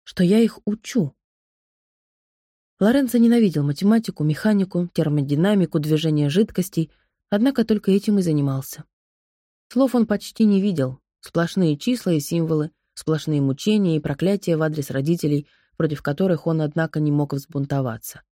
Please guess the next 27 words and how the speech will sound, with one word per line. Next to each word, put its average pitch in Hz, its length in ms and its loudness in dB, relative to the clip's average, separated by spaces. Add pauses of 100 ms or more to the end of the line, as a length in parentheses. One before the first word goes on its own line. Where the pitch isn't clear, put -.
(800)
Что 226 120 0
касается 240 440 0
его 214 160 4
брата, 220 360 2
из-за 151 140 -2
которого 165 380 2
мы, 156 140 2
собственно, 156 500 -2
все 156 220 -2
трое 160 280 2
там 151 240 0
и 156 40 2
жили, 190 400 0 (380)
то 285 100 4
он 294 100 4
вернулся 208 400 2
в 147 60 -2
Бразилию. 147 640 0 (420)
Бороться 214 400 2
с - 40 -6
транснациональными 214 960 2
корпорациями, 196 880 -2 (220)
вознамерившимися 170 960 0
сравнять 185 480 0
с 160 40 -8
землей 160 280 2
Амазонию. 139 640 -4